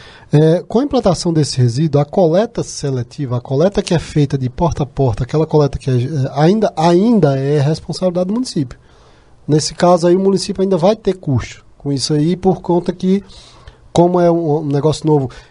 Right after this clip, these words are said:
esse, esse recurso inicial que o, o, o governo do estado estará repassando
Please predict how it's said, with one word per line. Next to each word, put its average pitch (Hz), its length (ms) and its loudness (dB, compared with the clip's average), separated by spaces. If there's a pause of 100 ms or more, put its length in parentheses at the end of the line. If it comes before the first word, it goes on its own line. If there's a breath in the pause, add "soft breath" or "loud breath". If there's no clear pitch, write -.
(120 loud breath)
esse, 151 280 0
esse 160 280 0
recurso 214 420 -2
inicial 185 560 2
que 160 200 -4
o, 151 80 2
o, 135 560 -4 (680 soft breath)
o 143 60 -6
governo 143 260 2
do 156 40 -2
estado 143 280 -4
estará 147 380 -2
repassando 147 680 0